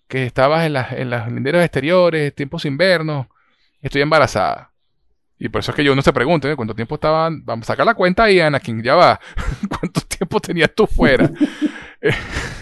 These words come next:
Pero bueno, al final, pues obviamente era su hijo, eran sus hijos. Eh, y esta es otra cosa, y esta sí es una cosa que a mí me molesta de esta película, y es una de las pocas cosas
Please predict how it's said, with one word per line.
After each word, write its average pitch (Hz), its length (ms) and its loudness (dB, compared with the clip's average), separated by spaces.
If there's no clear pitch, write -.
Pero 117 200 2
bueno, 113 240 4
al 104 120 0
final, 107 380 0
pues 156 160 -2
obviamente 107 380 -2
era 120 120 0
su 98 160 -8
hijo, 98 220 -10
eran 104 280 -4
sus - 200 -10
hijos. 92 380 -10
Eh, 104 500 -4
y 156 120 2
esta 190 180 2
es 180 40 2
otra 185 260 0
cosa, 131 500 -4
y 131 120 -4
esta 151 180 -2
sí 196 120 -4
es 180 60 0
una 190 140 0
cosa 175 260 -4
que - 100 -8
a - 20 -2
mí 117 80 -4
me 143 120 -4
molesta 120 400 -2
de 131 40 2
esta 135 160 -2
película, 98 400 -8
y 104 80 -6
es 117 40 -2
una 147 120 -4
de 156 60 -2
las 143 60 -6
pocas 147 420 -8
cosas 139 380 -4